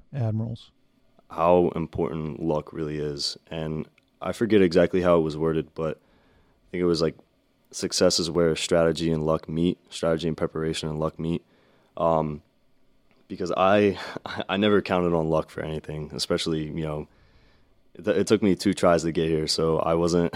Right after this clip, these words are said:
Speaker 2: <laughs> wasn't banking too much on luck. But since learning about these different battles and how, you know, our entire history could have been changed because an admiral could have decided to attack rather than refuel,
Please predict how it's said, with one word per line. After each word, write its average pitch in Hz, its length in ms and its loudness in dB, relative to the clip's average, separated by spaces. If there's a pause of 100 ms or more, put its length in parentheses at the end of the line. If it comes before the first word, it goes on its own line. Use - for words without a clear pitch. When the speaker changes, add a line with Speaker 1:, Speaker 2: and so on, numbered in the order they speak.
(140)
Speaker 2:
<laughs> - 160 -14
wasn't 85 320 -4
banking 85 340 -4
too - 140 -8
much 80 200 -6
on 78 160 -8
luck. 78 260 -4 (540)
But 85 260 -4 (360)
since - 260 -4
learning 95 260 4
about 90 220 6
these 85 160 -2
different 80 300 -4
battles 80 420 0
and 78 140 -6
how, 78 400 -4 (240)
you 82 80 -14
know, 73 140 -8
our 80 160 -4
entire 82 340 2
history 80 580 -4 (920)
could 85 120 -8
have 80 120 -6
been 82 160 -4
changed 82 480 -2
because 78 600 -6 (280)
an 85 140 -14
admiral 80 460 -4
could - 140 -10
have 76 120 -10
decided 78 380 -6
to 76 80 -6
attack 78 400 -6
rather 78 200 -4
than 76 200 -10
refuel, 78 580 -8